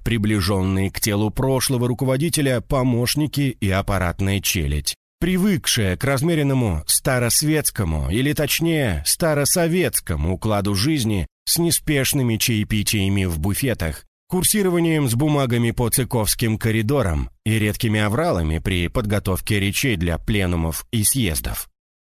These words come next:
Зато те, кто представлял собой две другие подпорки государства –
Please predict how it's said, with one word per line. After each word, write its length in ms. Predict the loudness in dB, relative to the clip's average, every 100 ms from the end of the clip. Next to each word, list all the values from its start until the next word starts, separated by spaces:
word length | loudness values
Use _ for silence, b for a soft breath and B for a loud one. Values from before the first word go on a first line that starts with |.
| _ _ _ _ _ _ _
Зато 320 | -2 0 0 0
те, 180 | 0
кто 260 | 0 0 0
представлял 680 | 0 0 0 0 2 2 2
собой 520 | 2 2 0 0 -4 -2
две 300 | 0 2 0
другие 520 | 0 0 2 2 2
подпорки 540 | 0 0 -2 -2 -2
государства – 880 | 0 0 0 -2 -2 -2 -2 -4